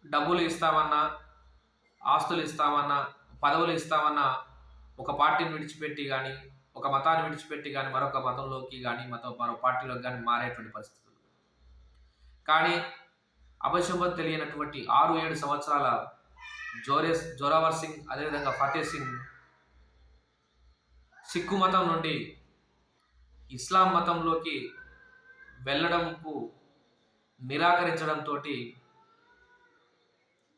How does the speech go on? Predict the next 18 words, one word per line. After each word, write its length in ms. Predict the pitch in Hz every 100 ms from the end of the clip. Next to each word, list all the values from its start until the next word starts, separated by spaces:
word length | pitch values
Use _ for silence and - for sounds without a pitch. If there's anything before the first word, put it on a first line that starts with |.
| _ _ _ _ _ 120
ఔరంగజేబు 600 | 147 170 175 175 160 156
యొక్క 280 | 151 - 131 - - - _ _ _ _
సైన్య 420 | - 156 160 175 156
దళపతి 340 | 147 147 156
అయినటువంటి 600 | 147 139 139 139 143 123 117
వాజీర్ 360 | 139 147 143 -
ఖాన్ 260 | 135 117 - - - _ _ _ _ _ _ 139
ఇద్దరు 400 | 143 180 185 147 - - - _ _ _ _ _ _ _ _ _ _ _ _ _ _ _ _
ఆరు 260 | 135 156 170
మరియు 340 | 160 156 147
ఏడు 80 | 151
సంవత్సరాల 520 | 151 147 147 147 135 117 - - - _ _ _ _
జోరావర్ 460 | 127 139 156 160 165
సింగ్, 240 | 165 143
ఫతే 240 | 143 139 147
సింగ్ 300 | 147 139 135
ఇద్దరిని 600 | 123 107 123 151 151 147
కూడా 240 | 139 127